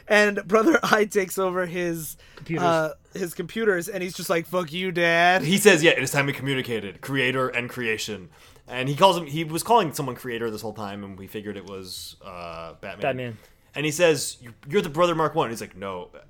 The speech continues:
Speaker 3: uh, this system is now Brother Eye, and I am alive." And he basically goes through the plot of, like, uh, you know, you're, you were flawed,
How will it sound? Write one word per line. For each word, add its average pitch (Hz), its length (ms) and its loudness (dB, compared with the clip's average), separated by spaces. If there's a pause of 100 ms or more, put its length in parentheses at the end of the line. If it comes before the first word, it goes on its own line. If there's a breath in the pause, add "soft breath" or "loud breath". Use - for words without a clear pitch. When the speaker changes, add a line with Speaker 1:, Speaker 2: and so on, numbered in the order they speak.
(100)
Speaker 3:
uh, 101 280 -4
this 135 160 -6
system 131 240 -6
is 107 100 -10
now 104 160 -6
Brother 104 340 -6
Eye, 98 340 -4
and 98 100 -14
I 110 220 -2
am 101 180 -8
alive." 98 580 -4 (320 soft breath)
And 139 100 -4
he 170 60 2
basically 214 320 2
goes 147 180 2
through 143 120 -8
the 120 80 -8
plot 123 260 -4
of, 113 80 -6
like, 113 220 -6 (360 soft breath)
uh, 131 360 0
you 170 80 -4
know, 160 100 0
you're, 165 340 0
you 196 100 -4
were 240 100 4
flawed, 139 640 2